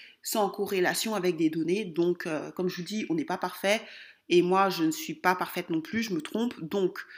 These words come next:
je vous le recommande très fortement. Ça va vraiment vous donner comment on a détruit la femme noire américaine et je dirais même la femme noire européenne, la femme noire occidentale et comment la white supremacy s'en, s'en est pris pour détruire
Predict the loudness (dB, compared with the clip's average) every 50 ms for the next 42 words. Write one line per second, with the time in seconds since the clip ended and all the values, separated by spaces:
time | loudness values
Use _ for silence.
0 | -20 -18 -8 -2 0 2 4 6 6 6 4 2 0 0 2 2 2 2 2 0
1 | -6 -6 -4 -4 -4 -2 -2 0 0 2 0 0 0 0 0 0 0 0 0 0
2 | -2 -4 -4 -2 2 2 4 4 4 2 0 0 -4 -14 -18 -20 -20 -18 -8 0
3 | 4 4 6 6 6 4 4 4 4 4 4 2 2 0 -2 -2 -2 0 0 0
4 | 2 2 4 4 4 2 2 0 -4 -10 -10 -6 0 0 2 4 4 2 2 0
5 | 0 2 2 2 2 2 0 -2 -2 -2 -2 0 0 0 0 0 0 -2 -2 0
6 | -2 -2 0 -2 -2 -4 -4 -6 -4 0 0 0 2 0 0 0 2 2 4 4
7 | 4 4 2 0 -4 -6 -4 -4 -2 -2 -2 -2 0 0 -2 -2 -2 -4 -4 -4
8 | -6 -4 0 2 2 2 2 -2 -12 -16 -16 -18 -6 0 0 2 2 2 0 0
9 | 2 0 0 0 -2 0 0 0 0 0 -4 -4 -4 -4 -4 -2 -2 -4 -4 -6
10 | -6 -4 -4 -6 -6 -6 -4 -2 -2 -2 -4 -6 -8 -6 -4 -2 0 0 0 0
11 | 0 -2 -4 -6 -6 -6 -6 -8 -10 -14 -10 -6 -6 -6 -6 -8 -12 _ _ _
12 | -14 -8 -4 -2 0 -2 -2 -4 -8 -4 2 4 4 4 4 2 -4 -2 -2 -2